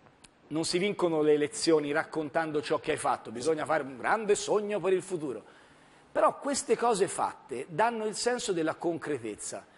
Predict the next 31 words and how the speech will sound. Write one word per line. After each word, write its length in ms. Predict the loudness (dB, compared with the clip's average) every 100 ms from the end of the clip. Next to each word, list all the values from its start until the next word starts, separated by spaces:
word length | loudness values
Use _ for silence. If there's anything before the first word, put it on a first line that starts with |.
| -20 -16
A 80 | -6
me 120 | -4
piace 320 | 0 0 0 -2
l'idea 360 | -2 -2 -2
che 100 | -2
insieme 520 | -4 -4 -4 -2 -2
al 140 | -4 -6
Presidente 440 | -8 -10 -10 -8
Gentiloni, 680 | -6 -8 -2 6 6 6 -2
al 120 | -2
Ministro 400 | -4 -6 -6 -6
Padoan, 680 | 0 2 2 2 -2 -2 -8 -10 -20 -20 -2
al 180 | 0
Ministro 420 | 0 -2 -4 -4 -4
Minniti, 380 | -2 -4 -2
a 60 | -2
tutti 260 | -4 -4 0
i 20 |
vari 220 | 2 2
ministri 360 | 0 -6 -6 -4
che 100 | -2
abbiamo, 440 | 0 0 -2 -6 -10 -20 -20 -6
eh, 280 | -4 -2 0
con 140 | 0
i 60 | 4
quali 180 | 2
abbiamo 220 | 4 0 2
lavorato 280 | 4 2
in 80 | 0
questo 280 | -4 -6 -2
periodo, 420 | -2 -2 -4 -8